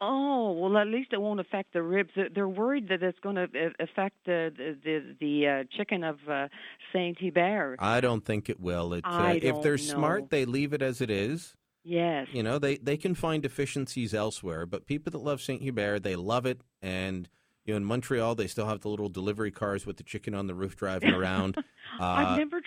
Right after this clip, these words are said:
Speaker 1: tried that, that chicken. I don't, have you?
Speaker 2: I, it was a long time ago.
Speaker 1: Yeah.
Speaker 2: I, I did actually, if we didn't have the taste of Ottawa on tonight, there's a good chance I would have shown up with a quarter chicken dinner from
Speaker 1: <laughs>
Speaker 2: each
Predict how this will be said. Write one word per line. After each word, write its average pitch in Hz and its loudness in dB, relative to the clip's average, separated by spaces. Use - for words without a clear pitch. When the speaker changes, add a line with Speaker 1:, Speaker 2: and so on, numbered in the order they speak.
Speaker 1:
tried 285 0
that, 202 -2
that 196 -2
chicken. 185 -4
I 175 0
don't, 208 -4
have 165 0
you? 208 -2
Speaker 2:
I, 139 -4
it 151 -6
was 139 4
a 131 4
long 143 2
time 170 -2
ago. 175 0
Speaker 1:
Yeah. 170 -6
Speaker 2:
I, 147 0
I 139 0
did 156 0
actually, 160 0
if 123 -2
we 127 0
didn't 165 -4
have 151 0
the 135 -2
taste 135 -2
of 107 -4
Ottawa 120 0
on 117 -2
tonight, 123 -4
there's 120 0
a - -4
good 123 -2
chance 117 -2
I 117 0
would 110 -2
have 101 -4
shown 104 0
up 104 -4
with 104 -4
a - -4
quarter 104 -2
chicken 98 -4
dinner 98 0
from 107 0
Speaker 1:
<laughs> - -6
Speaker 2:
each 131 -2